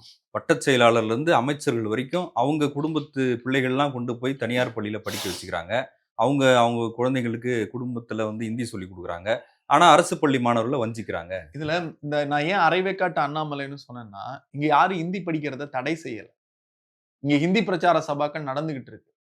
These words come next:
Speaker 2: யார் வேண்டுமானாலும் ஹிந்தி படிக்கலாம். என்னுடைய பிள்ளை ஒன்று பிரெஞ்சு படிக்கிறது, என்னுடைய பிள்ளை ஒன்று ஜெர்மன் படிக்கிறது, அது அவருடைய விருப்புரிமை.
Speaker 1: இல்ல, கல்வி அமைச்சரோட, பள்ளிக்கல்வித்துறை அமைச்சரோட பையனே பிரெஞ்சு படிக்கிறாரு.
Speaker 2: அதுல என்ன தவறுன்னு கேக்குறேன்.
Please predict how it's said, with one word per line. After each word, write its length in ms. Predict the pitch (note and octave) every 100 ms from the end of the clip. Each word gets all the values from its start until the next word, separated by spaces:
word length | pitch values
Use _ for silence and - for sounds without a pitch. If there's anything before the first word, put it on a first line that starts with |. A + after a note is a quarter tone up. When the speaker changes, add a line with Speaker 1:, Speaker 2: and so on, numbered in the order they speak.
| _ _
Speaker 2:
யார் 300 | C3 C#3 G3
வேண்டுமானாலும் 600 | G#3+ G3+ G3 F#3 F3+ G3+
ஹிந்தி 220 | E3+ E3
படிக்கலாம். 440 | D#3+ C3+ A#2 G#2 F#2+ _
என்னுடைய 440 | D3 F#3 F3+ E3+
பிள்ளை 260 | F3 F#3+ F#3
ஒன்று 380 | D#3+ D#3+ E3+
பிரெஞ்சு 400 | D3+ E3 F3+ F3
படிக்கிறது, 320 | D3+ C3 C3+ D3+
என்னுடைய 360 | D3 D3 D3
பிள்ளை 200 | D3 D#3+
ஒன்று 220 | D3+ C#3+
ஜெர்மன் 400 | C#3 C3+ D3+ E3+
படிக்கிறது, 420 | C#3 A2+ - G2 _ _ _ _ -
அது 160 | C3
அவருடைய 420 | E3 F#3+ F#3+ E3+
விருப்புரிமை. 680 | E3 A#3 C4 G#3 C#3+ A#2+ - _
Speaker 1:
இல்ல, 140 | C3
கல்வி 440 | C#3+ D#3 G3 A3 F#3+
அமைச்சரோட, 840 | F3+ F#3+ - F3+ E3 F3+ A3 - - _ _ -
பள்ளிக்கல்வித்துறை 580 | C3+ F#3 F#3+ F3+ D#3+ D#3
அமைச்சரோட 500 | D3 D3+ C#3+ C#3+ C3+ -
பையனே 500 | B2+ E3 F3+ D#3+ A3+
பிரெஞ்சு 320 | F#3+ F3+ F#3
படிக்கிறாரு. 600 | E3+ D3+ B2+ A#2+ C3+ F2+ -
Speaker 2:
அதுல 240 | F3 G3+
என்ன 260 | G3+ B3+ -
தவறுன்னு 440 | F#3 G3+ A#3+ D4+
கேக்குறேன். 360 | F#3 C3 G2